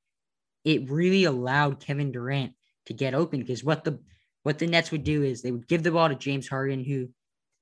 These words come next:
would facilitate the ball for the most, most of the first, I don't know, ten seconds of each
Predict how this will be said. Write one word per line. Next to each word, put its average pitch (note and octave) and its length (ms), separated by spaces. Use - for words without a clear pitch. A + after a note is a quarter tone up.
would C3 120
facilitate F#3 680
the D3+ 80
ball D3 260
for D3 140
the C#3 60
most, D#3+ 420
most A3 340
of G3 120
the E3+ 80
first, F3+ 520
I D3 120
don't C#3+ 80
know, B2 180
ten E3 220
seconds D3 560
of B2+ 100
each C3+ 320